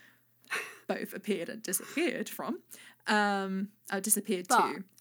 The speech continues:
Speaker 1: But it doesn't matter. And even
Speaker 2: the Halloween special is, like, one of the best ones. I love that one so much. It's just the party in Castle Byers
Speaker 1: Hmm.
Speaker 2: telling spooky stories.
Speaker 1: To be honest, even the Bully comic
Speaker 2: Yeah.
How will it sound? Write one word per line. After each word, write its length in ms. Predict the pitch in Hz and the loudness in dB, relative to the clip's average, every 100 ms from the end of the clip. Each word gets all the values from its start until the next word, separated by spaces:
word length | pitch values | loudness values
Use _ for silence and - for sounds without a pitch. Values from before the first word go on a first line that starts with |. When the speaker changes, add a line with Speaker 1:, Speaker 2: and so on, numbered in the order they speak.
| - - - - | 0 0 -4 -2
Speaker 1:
But 180 | 233 226 | -2 0
it 140 | 262 | -2
doesn't 220 | 277 277 294 | -2 -2 -2
matter. 320 | 359 - 196 - - | -2 -4 -6 -12 -4
And 120 | 254 294 | -2 0
even 520 | 330 349 359 349 349 | 0 0 -2 -4 4
Speaker 2:
the 80 | 294 | 6
Halloween 580 | 302 311 320 320 330 285 | 8 8 8 8 8 6
special 640 | - 269 - 233 185 170 | 2 0 -2 -4 -4 -2
is, 180 | 254 240 | 0 0
like, 200 | 233 - | -2 -4
one 180 | 226 254 | -2 -2
of 160 | 233 | -2
the 260 | 214 277 277 | 2 4 4
best 360 | 240 240 - - | 2 2 2 2
ones. 500 | 247 233 143 135 - | 2 2 -2 -8 -2
I 60 | 226 | 0
love 420 | 240 247 262 247 | 2 6 6 6
that 180 | 247 - | 2 2
one 220 | 202 196 | 0 -2
so 560 | - - - 247 233 233 | 2 4 4 4 2 2
much. 300 | 220 135 - | 2 0 -4
It's 80 | 214 | -6
just 280 | 220 202 - - - - | -6 -6 -8 -18 -18 -10
the 80 | 202 | -8
party 840 | 180 262 254 254 247 233 226 226 - - _ _ - | 4 8 8 6 -2 0 0 -2 -6 -20 _ _ 2
in 240 | 277 262 | 4 4
Castle 360 | 220 220 202 208 | 0 -4 -6 -6
Byers 680 | 180 180 170 202 208 208 - | -4 -4 -6 -10 -12 -10 -6
Speaker 1:
Hmm. 80 | 190 - _ _ _ | -6 -8 _ _ _
Speaker 2:
telling 640 | - 226 190 185 170 175 - - - | 0 2 2 0 -4 -8 -12 -16 -4
spooky 460 | - - 208 - | -4 -4 -8 -8
stories. 560 | - - - - - 254 | -12 -12 -18 -20 -12 -8
Speaker 1:
To 80 | - | -2
be 80 | |
honest, 260 | 339 302 - | -2 0 -2
even 440 | - 320 349 370 339 | 2 4 4 2 -2
the 60 | 254 | 0
Bully 340 | 214 214 185 | 2 2 -2
comic 420 | - - - - | -8 -10 -8 -4
Speaker 2:
Yeah. 400 | 247 247 247 254 | 2 4 4 2